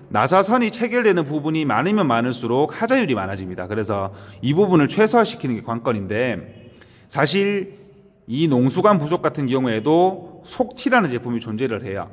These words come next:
이렇게 연결돼 있고 여기에 나사선이 하나가 나 있는. 하여간 나사산을 최소한 줄여주시는 게 제품 하자를 줄이는 자-, 가장 중요한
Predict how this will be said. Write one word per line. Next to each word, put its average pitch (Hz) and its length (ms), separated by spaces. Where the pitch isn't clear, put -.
이렇게 139 280
연결돼 156 460
있고 156 380
여기에 147 840
나사선이 135 460
하나가 120 300
나 90 120
있는. 95 360
하여간 202 640
나사산을 185 800
최소한 220 400
줄여주시는 131 640
게 175 600
제품 135 360
하자를 175 380
줄이는 131 640
자-, 127 240
가장 147 360
중요한 135 680